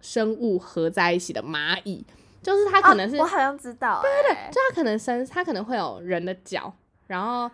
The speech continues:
Speaker 1: 但是又有马，
Speaker 2: 嗯。
Speaker 1: 蟑螂的头，
Speaker 2: 啊。
Speaker 1: 然后马的身体，就很可怕。然后反正第五季他们就是要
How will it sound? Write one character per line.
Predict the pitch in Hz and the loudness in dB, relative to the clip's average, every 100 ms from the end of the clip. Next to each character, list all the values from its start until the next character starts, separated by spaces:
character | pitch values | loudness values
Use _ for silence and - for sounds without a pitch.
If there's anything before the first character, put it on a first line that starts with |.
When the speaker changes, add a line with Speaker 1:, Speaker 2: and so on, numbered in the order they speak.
| _ | _
Speaker 1:
但 | 262 262 | -8 -8
是 | 262 | -4
又 | 247 196 | -2 0
有 | 143 233 392 349 | -2 -4 -8 -8
马， | 202 170 | -6 -6
Speaker 2:
嗯。 | - | -2
Speaker 1:
蟑 | 226 233 | -2 0
螂 | 180 | -2
的 | 170 | -4
头， | - - 113 185 - | -8 -10 -10 -4 -2
Speaker 2:
啊。 | 508 587 587 539 453 | 0 0 0 0 0
Speaker 1:
然 | 233 | 0
后 | 294 285 | 2 0
马 | 160 190 165 | -2 -2 -2
的 | 202 | -2
身 | 220 220 254 | 0 0 0
体， | 240 | 0
就 | 320 | 2
很 | 523 427 453 | 4 6 6
可 | - 466 415 | 6 4 6
怕。 | 480 - - - - | 0 -4 -12 -16 -2
然 | 349 | 0
后 | |
反 | 403 277 | 2 0
正 | 302 | 0
第 | 349 262 | 0 0
五 | 196 | -2
季 | 220 240 | -4 -4
他 | 226 | -2
们 | 208 | -4
就 | |
是 | 208 | -2
要 | 196 | -4